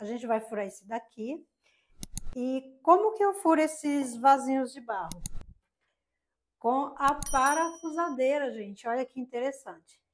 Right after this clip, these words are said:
Isso aqui, gente, é muito bom, é, para quem mexe aí, gente, no cultivo de orquídeas, né? Ajuda a gente a furar as madeirinhas,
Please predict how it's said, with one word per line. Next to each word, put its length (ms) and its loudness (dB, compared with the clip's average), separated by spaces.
Isso 260 -6
aqui, 380 -4
gente, 400 -6
é 60 0
muito 600 -2
bom, 460 -6
é, 360 -4
para 220 2
quem 180 0
mexe 380 0
aí, 220 -2
gente, 360 -8
no 180 -6
cultivo 500 -8
de 120 -8
orquídeas, 580 -6
né? 240 -4
Ajuda 320 -2
a 40 0
gente 220 -8
a 40 -20
furar 220 -6
as 140 -12
madeirinhas, 1080 -6